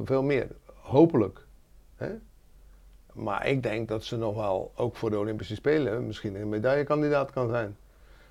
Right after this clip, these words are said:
En, en, en misschien nog wel meer, maar, maar ja, goed, het paard moet heel blijven, alles moet goed blijven gaan. Eh, je kan dat niet.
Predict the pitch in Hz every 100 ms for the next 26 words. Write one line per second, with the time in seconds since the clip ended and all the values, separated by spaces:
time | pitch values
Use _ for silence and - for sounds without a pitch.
0 | - - - 117 - - 113 98 - -
1 | - - - - - 123 110 120 110 123
2 | 147 160 139 120 117 107 110 - 113 104
3 | 113 127 131 - 107 - 101 110 127 120
4 | 143 139 139 147 139 147 147 - 127 127
5 | 147 170 - 135 131 127 123 123 127 131
6 | 131 101 113 107 - 127 127 160 165 160
7 | 175